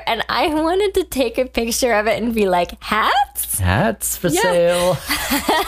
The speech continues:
Speaker 1: But I didn't. I just wanted to grab my toilet paper and get out of there.
Speaker 2: Which we got,
Speaker 1: So
Speaker 2: by the way.
Speaker 1: we did it.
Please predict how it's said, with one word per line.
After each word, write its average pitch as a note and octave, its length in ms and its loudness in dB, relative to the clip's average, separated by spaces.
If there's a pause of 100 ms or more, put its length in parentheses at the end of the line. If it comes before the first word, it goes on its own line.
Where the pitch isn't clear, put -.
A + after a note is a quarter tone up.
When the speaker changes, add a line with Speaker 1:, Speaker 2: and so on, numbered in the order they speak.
(240)
Speaker 1:
But C#4+ 260 2
I C4 180 2
didn't. B3 420 0 (540)
I A#3 180 2
just A3+ 180 0
wanted G#3 260 2
to F3+ 80 0
grab F3 260 0
my F3+ 120 2
toilet - 360 -2
paper - 260 0
and E3 140 2
get D#3 120 2
out D3+ 180 0
of A2+ 60 -2
there. G#2+ 240 0 (540)
Speaker 2:
Which - 160 0
we D3 60 0
got, C#3 60 0 (100)
Speaker 1:
So G3+ 60 4
Speaker 2:
by F2+ 100 2
the E2+ 60 -2
way. E2+ 120 0
Speaker 1:
we G3+ 400 4
did D#3 460 0
it. - 200 -4